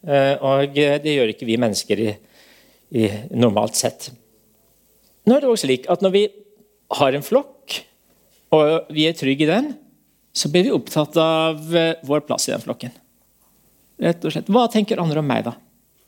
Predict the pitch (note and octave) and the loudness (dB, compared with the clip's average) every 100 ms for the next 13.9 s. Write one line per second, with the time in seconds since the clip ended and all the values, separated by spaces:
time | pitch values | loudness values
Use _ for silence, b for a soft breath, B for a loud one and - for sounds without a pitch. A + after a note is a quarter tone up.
0 | _ _ A3 G3 E3+ B2+ A#2+ A2+ A2 - | _ _ 0 2 4 4 4 2 -4 -10
1 | _ b b _ - - F#3+ A#3 C#4+ C4 | _ b b _ -4 0 2 4 4 2
2 | A#3+ F3+ - - - - - A#3 - A#2+ | 0 -2 -10 -20 -20 -12 -8 -6 -2 -2
3 | - - F3+ F3 C3 C#3+ D3+ E3+ A#2+ A2+ | -2 -2 0 2 2 0 -2 -2 0 2
4 | A2+ A2 C3+ C3+ A#2 A#2 A#2+ A#2+ C#3 C#4+ | 0 -2 -6 -2 0 2 0 0 0 0
5 | B3+ _ b b b _ _ - - - | -4 _ b b b _ _ -10 -10 -10
6 | - G#3 - - - - - G3 - - | -6 -4 -4 -8 -8 -8 -6 -6 -6 -6
7 | B2 - - C4 - _ b b b b | -8 -2 0 0 -4 _ b b b b
8 | - - D#3 - D4+ G3 B2 B2+ D3 - | -12 -4 -2 2 2 4 2 0 0 -2
9 | - B3+ - - A#2+ B2+ B2+ - D3+ D#3 | -4 -6 -4 -2 0 0 -2 -2 -2 -4
10 | C#3+ - _ - A3 - - - - - | -6 -16 _ -2 -2 0 -2 -2 -2 -4
11 | - _ _ b b b b b b b | -8 _ _ b b b b b b b
12 | b _ _ _ - F3 A#3+ A#3 A#3+ - | b _ _ _ 0 2 2 0 -2 -2
13 | F#3+ A3 B3 G3+ F#3+ F3 F3 G3 | 0 2 0 2 0 0 -2 0